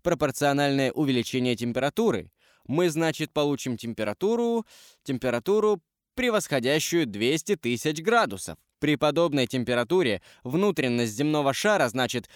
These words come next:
находится в парообразном состоянии, потому что ни один металл, ни золото, ни платина, ни даже самые твердые горнокаменные породы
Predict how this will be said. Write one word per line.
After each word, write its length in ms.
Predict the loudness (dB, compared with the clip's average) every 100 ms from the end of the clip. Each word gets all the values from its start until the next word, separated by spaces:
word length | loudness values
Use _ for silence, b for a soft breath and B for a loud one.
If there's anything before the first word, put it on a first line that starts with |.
| B
находится 640 | -2 0 2 0 0 -4
в 60 | 0
парообразном 680 | 2 4 2 2 2 0 -4
состоянии, 760 | -6 -2 2 2 2 -2 -6 -2
потому 380 | 0 0 -2 -2
что 300 | 0 0 -2 b
ни 160 | 0 4
один 460 | 4 2 2 0
металл, 460 | 0 2 2 2 0 b b
ни 180 | 0 0
золото, 560 | 2 2 2 0 -6 -12 b
ни 200 | 0 0
платина, 600 | 2 0 0 -2 -8 -10 b b
ни 160 | 0 2
даже 260 | 2 0
самые 480 | -2 0 2 2 0
твердые 560 | 0 2 2 2 0 2
горнокаменные 800 | 2 0 2 2 2 2 0 2
породы 460 | 2 2 2 -2